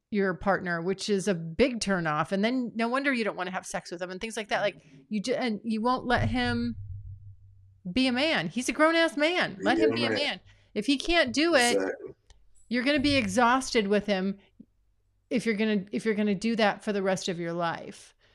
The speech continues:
Speaker 1: So you
Speaker 2: Right.
Speaker 1: have to kind of have a woman that already has an inkling of that. And then, like I said, you
Speaker 2: Mm-hmm.
Speaker 1: can swoop in and capitalize on it.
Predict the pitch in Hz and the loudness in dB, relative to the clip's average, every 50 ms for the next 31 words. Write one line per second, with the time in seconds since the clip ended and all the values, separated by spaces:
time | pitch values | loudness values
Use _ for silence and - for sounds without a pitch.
0 | _ _ _ - - - 214 196 185 180 175 170 175 180 - _ _ _ - - | _ _ _ -18 -2 2 4 4 6 4 4 2 0 -4 -6 _ _ _ -6 -2
1 | 220 214 226 240 247 - - 277 269 - - 254 247 247 254 247 247 240 226 220 | 0 2 2 2 2 2 0 -2 -2 -2 -2 0 0 2 0 0 -2 -4 -4 -2
2 | 233 226 214 214 208 208 208 202 214 208 196 - - 202 196 202 214 226 208 220 | -2 -2 0 0 0 0 0 2 2 0 0 0 0 0 0 2 2 2 2 2
3 | 208 196 - 196 - 180 190 190 - 214 196 180 170 160 151 165 165 160 165 165 | 0 0 -2 -4 -4 -4 -6 -4 -4 -4 -2 -2 -2 -4 -4 -4 -4 -2 -2 -4
4 | 165 - - _ _ _ _ _ _ _ _ - 185 185 185 185 180 180 185 185 | -4 -6 -10 _ _ _ _ _ _ _ _ -4 -2 -2 0 0 0 0 -2 -2
5 | 185 180 208 202 170 202 185 - - 196 185 190 185 - 208 202 - 202 196 - | -4 -4 -6 -4 -4 -4 -2 0 2 2 2 0 -2 -2 -4 -2 0 -2 -2 -2
6 | - - 214 202 202 202 190 185 175 180 175 170 - - 202 175 170 - 180 170 | 0 0 0 0 0 0 0 0 0 -2 -4 -6 -4 -2 -2 -2 -2 -2 -4 -4
7 | 165 160 156 160 160 - 160 156 151 143 127 - | -4 -4 -6 -6 -8 -8 -10 -8 -10 -10 -12 -14